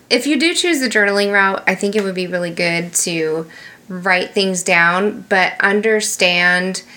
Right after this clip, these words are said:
them in kind of a listing way, not just, like, "I'm feeling this," and venting out all of your feelings, but writing them down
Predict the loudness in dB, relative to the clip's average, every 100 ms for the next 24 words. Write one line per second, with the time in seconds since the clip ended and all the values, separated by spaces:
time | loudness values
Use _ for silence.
0 | -20 -20 _ -20 -4 2 4 2 0 -4
1 | -4 -4 -4 -4 -2 -2 -4 -4 -4 -4
2 | -2 0 0 2 0 -2 -4 -6 -4 0
3 | 0 0 -2 0 0 0 0 -2 0 -2
4 | -2 -6 -20 _ _ _ -18 -2 0 2
5 | -2 -6 -4 0 2 2 2 2 2 0
6 | -2 -4 -4 -6 -8 -6 -2 -2 0 2
7 | 2 2 2 0 0 -4 -2 0 0 0
8 | 0 -2 -2 0 2 2 0 0 0 0
9 | 0 0